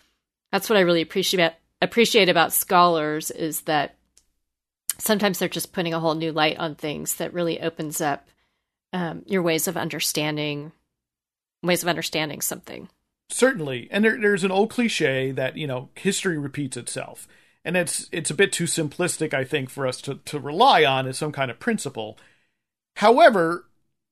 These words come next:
Speaker 2: in many ways, threads and dynamics do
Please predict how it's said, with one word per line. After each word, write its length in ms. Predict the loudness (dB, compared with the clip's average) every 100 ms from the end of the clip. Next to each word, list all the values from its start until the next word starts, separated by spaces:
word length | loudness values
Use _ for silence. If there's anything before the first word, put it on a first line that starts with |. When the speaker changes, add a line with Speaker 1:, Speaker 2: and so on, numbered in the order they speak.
| _ _ _ -2
Speaker 2:
in 120 | 2
many 220 | 4 4
ways, 680 | 4 4 4 -2 -6 -8 -12 _ _ _ _ _ _ _ _ _ -20 -20 -18
threads 580 | -2 4 4 4 0
and 200 | -2 0
dynamics 640 | 2 2 2 -2 -4 -8 -10
do 540 | 0 2 2 0 -4